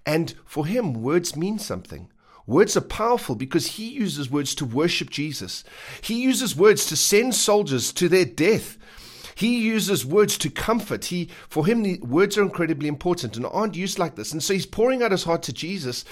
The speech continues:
or to, to God at the time and just saying, like, you know, people's lips, they are so lying. And, uh, where he's,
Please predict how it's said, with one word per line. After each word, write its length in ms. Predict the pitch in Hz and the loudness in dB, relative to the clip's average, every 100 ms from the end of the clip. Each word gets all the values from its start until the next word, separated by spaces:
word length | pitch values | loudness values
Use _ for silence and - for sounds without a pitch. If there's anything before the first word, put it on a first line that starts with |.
| - - | -16 -4
or 100 | 131 | -2
to, 140 | 165 | -2
to 180 | 120 147 | -2 -4
God 260 | 113 151 160 | 0 2 2
at 80 | 131 | -2
the 80 | |
time 300 | 131 185 202 | -8 -2 0
and 100 | 143 | 0
just 180 | 151 170 | -2 -2
saying, 220 | - 175 | 0 0
like, 240 | 151 135 - - - - - | 0 -2 -6 -20 -20 -20 -10
you 100 | - | -4
know, 60 | 175 | -4
people's 480 | - 202 202 208 110 | -4 -6 -6 -8 -4
lips, 420 | 131 240 - - | 0 0 0 -2
they 140 | 147 | 2
are 80 | 143 | 2
so 340 | 127 - 185 214 | 0 0 2 2
lying. 540 | 202 185 208 110 92 - - - 123 | 4 0 0 -4 -8 -14 -18 -16 -4
And, 300 | 151 175 - - | 4 4 4 4
uh, 220 | 175 160 | 6 6
where 200 | - 170 | 6 6
he's, 380 | 196 220 208 - | 6 4 0 -6